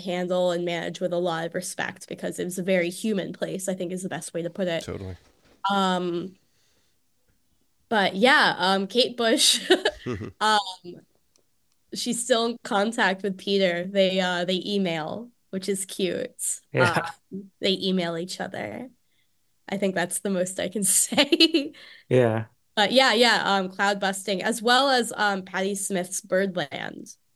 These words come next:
Speaker 2: Mm.
Speaker 1: was based off of a Book of Dreams.
Speaker 2: Interesting.
Speaker 3: Huh.
Speaker 1: Really, really beautiful book. I need to reread it again, especially now that I'm not at Organon.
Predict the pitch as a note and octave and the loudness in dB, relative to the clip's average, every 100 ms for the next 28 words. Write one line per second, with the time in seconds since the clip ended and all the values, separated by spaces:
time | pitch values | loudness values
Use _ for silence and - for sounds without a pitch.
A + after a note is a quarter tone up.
0 | - A2 G#2+ G2+ F#3+ - F#3 - - - | -10 -6 -4 -4 -4 -4 -6 -8 -12 -8
1 | F#3 F#3 - - F#3+ - G2+ - A3+ - | -6 -4 -6 -10 -10 -8 -8 -8 -10 -10
2 | - - A2 G#2 - - - - D3+ A#2+ | -10 -12 -16 -20 -20 -20 -20 -6 -2 -2
3 | - _ _ _ _ _ G3+ A#3 A3 G#3 | -4 _ _ _ _ _ 0 4 4 4
4 | F#3 G3+ G#3+ G3+ F#3 F3+ E3+ F#3+ E3 D#3+ | 0 0 2 2 0 -4 -4 -8 -8 -8
5 | - F3 E3 E3 F3 F3 F3 F3+ F3 E3+ | -4 -4 -2 -4 -4 -4 -6 -6 -6 -6
6 | E3 E3 E3 E3 D3+ D#3 F3 F#3 - F#3+ | -10 -10 -10 -8 -6 -6 -4 -6 -8 -4
7 | F3+ E3+ F#3+ F3 E3+ F3 F3+ F3 E3+ E3+ | -2 -2 -2 -4 -4 -4 -4 -4 -6 -6
8 | F#3+ F#3 F3+ - - F#3+ F#3+ G3 | -8 -10 -10 -12 -10 -8 -10 -12